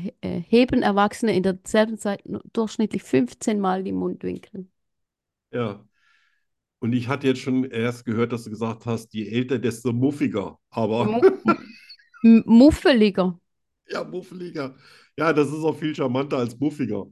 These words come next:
Speaker 2: <laughs>
Speaker 1: Ja, ja.
Speaker 2: <laughs>
Speaker 1: Ja, warum? Warum? Na
Speaker 2: Ja,
Speaker 1: ja, aber
Speaker 2: wenn
Speaker 1: das
Speaker 2: man
Speaker 1: ist jetzt
Speaker 2: muffelt, stinkt man.
Speaker 1: Ja.
Speaker 2: <laughs> Ja.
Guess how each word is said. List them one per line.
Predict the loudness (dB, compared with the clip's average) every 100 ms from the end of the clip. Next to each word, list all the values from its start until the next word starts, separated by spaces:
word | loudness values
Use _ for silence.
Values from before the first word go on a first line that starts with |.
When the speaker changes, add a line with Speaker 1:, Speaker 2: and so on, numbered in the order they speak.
| -6
Speaker 2:
<laughs> | -4 -4 -4 2
Speaker 1:
Ja, | 6 6 6 4 0 -6 -14
ja. | -10 -10 -8 -8 -10 _ _ _
Speaker 2:
<laughs> | -10 -8 -8 -10 -10 -10 -10 -14 _ _ _ 2
Speaker 1:
Ja, | 4 4 4 2
warum? | 0 2 4 4
Warum? | 2 -2 -2 -4 -8 _ _ _ -6
Na | -2
Speaker 2:
Ja, | 0
Speaker 1:
ja, | 0 0 0
aber | 2
Speaker 2:
wenn | 2
Speaker 1:
das | 2
Speaker 2:
man | 4
Speaker 1:
ist |
jetzt | 4 2
Speaker 2:
muffelt, | -2 -4
stinkt | -8 -8 -6
man. | -6 -6 -8 _ _ -12
Speaker 1:
Ja. | -8 -6 -6 -8 -8 -10 -12 -18
Speaker 2:
<laughs> | _ _ _ _ _ _ -20 -14 -12
Ja. | -8 -8 -6 -2 2 2 2 0